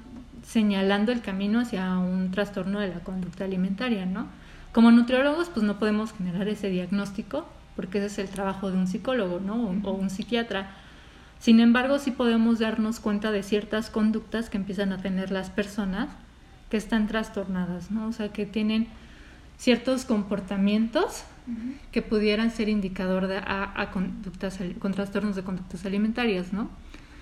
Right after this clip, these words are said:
Speaker 1: Entonces, este tipo de dietas nos lleva hacia esos caminos, ¿no? En realidad, y te digo, no son sostenibles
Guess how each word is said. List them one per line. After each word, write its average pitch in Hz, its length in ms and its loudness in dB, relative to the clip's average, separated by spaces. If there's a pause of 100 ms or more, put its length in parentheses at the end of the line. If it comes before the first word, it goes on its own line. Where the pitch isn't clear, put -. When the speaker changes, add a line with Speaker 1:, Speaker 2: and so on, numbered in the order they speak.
(220)
Speaker 1:
Entonces, 277 240 4
este 285 220 2
tipo 285 240 2
de 254 120 2
dietas 226 480 2
nos 202 300 2
lleva 220 260 2
hacia 214 300 -2
esos 196 280 -6
caminos, 180 520 -2 (720)
¿no? 220 320 2
En 220 160 2
realidad, 208 640 2 (160)
y 214 140 2
te 214 140 2
digo, 233 220 6
no 233 200 8
son 254 220 4
sostenibles 240 920 -2